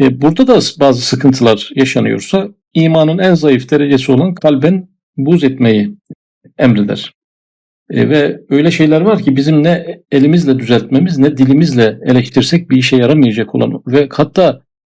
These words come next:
kalbimizle buğz etmemizden haberi bile olmayacak o insanlar. O zulümler, o memleketler, o coğrafyalar, gözümüzün önünde olmayan,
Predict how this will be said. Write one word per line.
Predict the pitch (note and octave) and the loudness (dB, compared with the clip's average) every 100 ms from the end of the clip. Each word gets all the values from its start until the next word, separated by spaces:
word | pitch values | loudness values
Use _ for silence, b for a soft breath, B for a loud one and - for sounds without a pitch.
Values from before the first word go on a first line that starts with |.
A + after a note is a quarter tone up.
| _ | _
kalbimizle | C#3 C#3 D3+ F#3+ F#3 C3+ | -2 0 2 2 2 2
buğz | C#3+ D3 | 2 2
etmemizden | - E3+ E3 D#3+ F3 | 0 0 0 2 2
haberi | C#3+ C#3 E3+ F3 | 2 2 2 2
bile | D3 | 2
olmayacak | B2+ C3 A#2 A2 | 4 2 2 -2
o | A2+ | -2
insanlar. | A2 G#2+ A2 G#2+ G#2 _ _ _ _ - | -4 -2 -2 -4 -8 _ _ _ _ -4
O | C3+ | -2
zulümler, | B2 B2 A#2 A2+ | 2 2 2 0
o | D3 D3 - | 0 -2 0
memleketler, | C3 B2 A2+ G#2 B2+ B2 | 2 2 2 -2 -4 0
o | B2 C3 | 0 2
coğrafyalar, | B2+ A2 G#2 G#2 G#2 | 2 0 0 -4 -4
gözümüzün | G#2 A2+ B2 B2 A#2+ B2+ | -4 -4 0 0 0 -2
önünde | B2 A#2+ A#2 | -2 -2 0
olmayan, | B2 C3+ A2+ G#2+ | 0 0 -2 -4